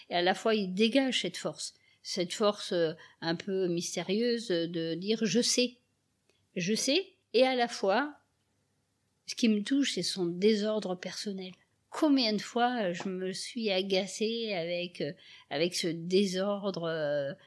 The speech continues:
oui, personnel que je sens, cette instabilité, euh, et à la fois, euh, euh, le fait de me dire, euh, « Mais non, euh,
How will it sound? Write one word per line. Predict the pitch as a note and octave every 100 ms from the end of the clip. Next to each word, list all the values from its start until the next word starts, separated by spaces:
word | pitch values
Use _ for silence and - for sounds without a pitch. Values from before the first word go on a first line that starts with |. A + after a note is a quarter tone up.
| _
oui, | - A#3+ D#4 D#4+
personnel | F#3 - F#3+ G3+ A#3 B3+ B3+
que | G3+
je | -
sens, | - G#3+ G#3+ -
cette | F3 -
instabilité, | F#3+ F3+ A3+ G3+ G#3+ A#3 A3+ A3 A3 A3+ A#3 G#3
euh, | E3+ G#3 - - -
et | D3 D#3+
à | D3+
la | D#3
fois, | - A3+ A3+ G#3+ E3+
euh, | D#3+ - - -
euh, | C#3+ D#3 D3+ D3+ C#3+ D3
le | D#3 E3+
fait | F3 G#3 A3+ A3
de | G3
me | D#3
dire, | F3 B3 C4+ G#3+
euh, « | D#3+ D3+ D3+
Mais | G3+
non, | C#4 F#4 F#4 B3
euh, | E3 D#3+ D3